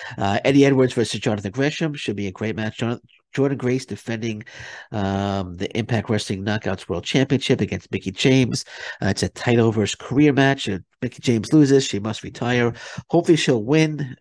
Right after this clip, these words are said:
so, uh, she can persuade Nick Aldis, uh,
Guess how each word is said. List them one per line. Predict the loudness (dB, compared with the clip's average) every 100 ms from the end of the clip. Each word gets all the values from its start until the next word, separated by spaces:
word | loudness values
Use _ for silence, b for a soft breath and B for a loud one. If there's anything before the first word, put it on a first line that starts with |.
| -16
so, | -10 -4 -2 0
uh, | -2 -2 -4
she | -6
can | -10
persuade | -8 -4 0 0
Nick | 0 -4
Aldis, | -4 -4 -6 -8 -14 B B B
uh, | -8 -4 -2 -4